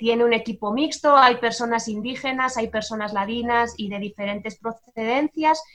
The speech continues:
y yo. Y ahí la verdad es que tenemos una, pues una riqueza de enfoques importante y hemos tenido en todo momento mucha horizontalidad, mucha apertura para hablar con sinceridad de cómo vemos las situaciones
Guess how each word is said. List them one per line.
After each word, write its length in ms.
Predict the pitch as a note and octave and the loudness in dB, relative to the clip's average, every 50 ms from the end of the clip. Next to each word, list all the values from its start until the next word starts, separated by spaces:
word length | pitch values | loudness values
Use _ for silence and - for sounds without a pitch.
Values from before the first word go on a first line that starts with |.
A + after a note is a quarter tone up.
| - _ _ _ _ _ | -20 _ _ _ _ _
y 200 | - A#3 A3+ F#3 | -4 -2 0 4
yo. 280 | A#3 A#3+ A#3+ G#3+ - - - _ _ _ | 4 6 6 6 4 2 -2 _ _ _
Y 140 | A3 A#3 A#3 | 4 6 6
ahí 220 | G#3+ A3+ C4+ D#4 | 8 8 6 6
la 140 | D4+ D4+ C#4+ | 6 6 6
verdad 300 | C4+ B3+ A#3+ C4 C4+ C4+ D4 | 6 4 4 2 2 2 0
es 140 | C#4+ C#4+ | -2 -2
que 300 | C#4+ D4+ D4 D4+ D#4 D#4 - - | 2 4 4 4 4 2 0 -4
tenemos 440 | - B3+ A3+ A3+ A3+ B3 C4 C4+ - | -4 -2 -2 0 0 -2 -4 -4 -6
una, 560 | C4 C4 B3+ A#3+ A3+ G#3+ G3 F#3+ F#3 F3+ F3+ - | -4 -2 0 2 2 2 2 0 0 -2 -4 -6
pues 180 | G#3 G3 - | -10 -8 -4
una 140 | B3 C4+ C#4 | -2 0 0
riqueza 500 | C#4+ C4+ B3 B3 - B3 B3 B3+ C4 B3+ | 0 0 -2 -2 -2 -2 -2 0 0 -2
de 80 | A#3+ A3+ | -2 -2
enfoques 720 | G#3+ G3 - - A3+ A#3+ A#3 - F4+ G4 F#4+ - - - - | -4 -6 -4 -2 -2 -2 -2 -4 -6 -6 -6 -8 -14 -12 -10
importante 920 | A3 G#3+ F#3+ - G#3 G3+ G3 - - A3+ A#3+ C#4 C#4 C#4+ D#4 E4 F#4 F#4 - _ _ _ _ _ _ _ _ _ _ - | -8 -8 -8 -8 -8 -10 -6 -2 -2 0 0 0 -2 -2 -2 -2 -2 -4 -8 _ _ _ _ _ _ _ _ _ _ -2
y 800 | A#3+ C4+ C4+ C4+ C4 C4 B3+ B3 A#3+ A#3+ A#3 A#3+ - - _ _ - | 2 2 4 4 2 2 2 2 2 2 0 -2 -6 -8 _ _ -2
hemos 360 | - B3 B3+ C#4 D4 D4 D4 | 0 2 4 4 4 2 2
tenido 280 | D4 C#4 C#4 C#4 C#4+ C4+ | 2 2 2 2 2 2
en 80 | C4+ | 2
todo 180 | C4+ C4 C4+ C4+ | 2 2 2 2
momento 400 | C4 B3+ B3 B3+ B3+ C4 C#4+ C#4 | 2 2 2 0 0 2 0 0
mucha 300 | B3 B3+ B3 B3+ C#4 C4 | 0 0 -2 -2 -2 0
horizontalidad, 840 | B3+ A#3 A3 - G#3+ G#3 G3 - G3 F#3+ F#3+ F#3 F#3+ F#3+ F3 E3+ - _ _ _ _ _ _ _ _ | 0 -2 -4 -4 -6 -6 -4 -2 -2 0 0 0 0 0 -2 -4 -6 _ _ _ _ _ _ _ _
mucha 300 | - A3+ B3 B3 C4+ C#4 | -4 -4 -2 2 2 2
apertura 680 | C4+ - A#3+ A3+ A3 A3+ - C4+ C#4+ D4 D4+ D#4 D#4 D#4 | 4 4 2 -2 -2 -4 -6 -4 2 6 8 8 8 8
para 220 | - A#3 G3+ G3+ G3 | 6 4 2 2 2
hablar 380 | G3+ A3 A3 A3+ A#3 A3+ - - _ _ _ | 2 4 4 4 2 2 -2 -12 _ _ _
con 180 | - A3+ G#3+ G3+ | -6 -6 -6 -4
sinceridad 680 | - A3 G#3+ G#3 - A3 G3+ G3 F#3+ G3+ A3 B3+ C4+ | -4 -6 -6 -4 -2 -2 -2 0 2 6 6 6 6
de 120 | C#4 B3 | 4 0
cómo 220 | - A3+ A3+ G#3+ G3+ | 0 0 0 0 0
vemos 360 | G#3 G#3 G#3+ G#3+ G3+ F#3+ G3+ | -2 -2 -4 -4 -6 -6 -6
las 140 | G3 F#3+ - | -8 -8 -8
situaciones 760 | G3+ F#3 - F#3 F#3 - A3+ A#3 B3 C4+ D4+ E4+ F4+ - - | -10 -10 -8 -8 -8 -6 -4 -2 -2 0 0 0 -2 -4 -8